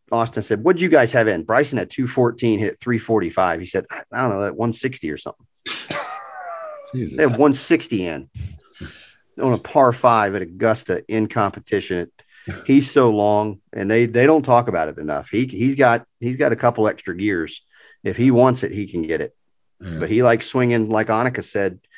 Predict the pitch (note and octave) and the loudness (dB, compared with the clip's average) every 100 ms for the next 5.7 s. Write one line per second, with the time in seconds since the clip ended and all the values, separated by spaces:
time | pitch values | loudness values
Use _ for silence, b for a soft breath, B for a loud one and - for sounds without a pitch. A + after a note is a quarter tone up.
0 | b - G2 B2 A#2+ A#2+ - B2 B2 A#2+ | b -8 0 2 2 0 0 2 4 2
1 | A2+ B2 A2+ - A#2+ A#2 A2 - A2 B2+ | -2 -2 -2 0 2 2 0 -4 -6 -2
2 | B2 G#2 - B2+ G#2+ - - - b b | -2 -2 -4 0 0 -2 -14 -16 b b
3 | b - A#2 D3 E3 E3 D3 B2+ C#3+ C3+ | b 0 0 2 0 4 2 4 4 4
4 | G2+ - - F3 - - G2 - C#3 G2+ | 0 -6 0 0 0 -6 -6 -4 -4 -4
5 | - - D3+ D3+ A#2 G2 G2 | -8 0 2 2 0 -4 -4